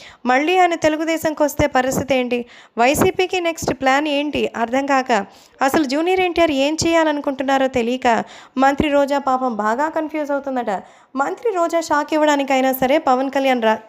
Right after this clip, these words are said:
మన జూనియర్ ఎన్టీఆర్ రాజకీయాల్లోకి రావాలని కోరుకుంటున్నారు. So, ఈ విషయాలు సైతం ఇప్పుడు సోషల్ మీడియాలో ఎంతో వైరల్ అవుతోంది. So,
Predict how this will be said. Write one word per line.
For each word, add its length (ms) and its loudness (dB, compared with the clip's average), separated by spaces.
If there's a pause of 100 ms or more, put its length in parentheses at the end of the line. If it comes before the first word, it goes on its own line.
మన 140 2 (480)
జూనియర్ 380 2
ఎన్టీఆర్ 300 2 (280)
రాజకీయాల్లోకి 720 2
రావాలని 480 2
కోరుకుంటున్నారు. 720 -2 (360)
So, 80 2
ఈ 140 2
విషయాలు 360 -2
సైతం 360 -2
ఇప్పుడు 180 -4
సోషల్ 400 -4
మీడియాలో 320 0 (160)
ఎంతో 200 -2
వైరల్ 300 0
అవుతోంది. 360 0 (340)
So, 140 2